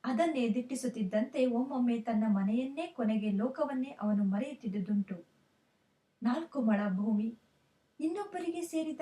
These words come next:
ಭೂಮಿ, ಅದಕ್ಕೆ ತಾನು ಆಸೆ ಪಟ್ಟಿದ್ದ, ಇನ್ನೊಬ್ಬನ ಹೆಂಡತಿಗೆ ಆಸೆ ಪಟ್ಟಂತೆ.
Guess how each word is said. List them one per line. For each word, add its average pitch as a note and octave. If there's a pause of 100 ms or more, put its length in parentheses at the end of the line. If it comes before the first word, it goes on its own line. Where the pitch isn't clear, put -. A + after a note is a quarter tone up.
ಭೂಮಿ, A#3+ (580)
ಅದಕ್ಕೆ G#3
ತಾನು G3+
ಆಸೆ C4
ಪಟ್ಟಿದ್ದ, G3+ (680)
ಇನ್ನೊಬ್ಬನ F#3+
ಹೆಂಡತಿಗೆ G#3
ಆಸೆ A3+
ಪಟ್ಟಂತೆ. F#3+